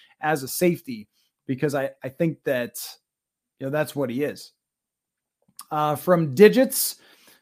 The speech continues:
"Look how much younger and more efficient the team is now." Um, are they? Uh, a little, a little. They're a little younger. Uh, Byron Murphy helps. Marcus Davenport helps.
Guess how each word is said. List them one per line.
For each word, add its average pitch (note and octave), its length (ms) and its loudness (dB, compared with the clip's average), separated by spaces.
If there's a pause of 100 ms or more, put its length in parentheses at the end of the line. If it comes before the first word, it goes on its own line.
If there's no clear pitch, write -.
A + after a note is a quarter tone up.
"Look G#3 180 6
how A3+ 100 8
much G#3+ 240 2
younger F#3+ 340 2
and F3 100 0
more F3 160 4
efficient E3+ 440 -2
the C3+ 80 -12
team F#3 380 -2
is C3+ 220 -4
now." B2 500 -8 (300)
Um, D#3 560 -2 (120)
are A3+ 140 4
they? F4 420 2 (140)
Uh, G#3+ 580 0
a F#3+ 80 0
little, C#4 440 4 (480)
a A3 80 0
little. B3+ 520 2 (140)
They're A3+ 160 4
a C#4 60 8
little E4+ 320 4
younger. D3 500 -4 (460)
Uh, E3 80 -4
Byron A#3+ 380 4
Murphy C4 300 4
helps. G3+ 540 0 (140)
Marcus G#3 340 -2
Davenport G#3 580 -4
helps. F3+ 580 -2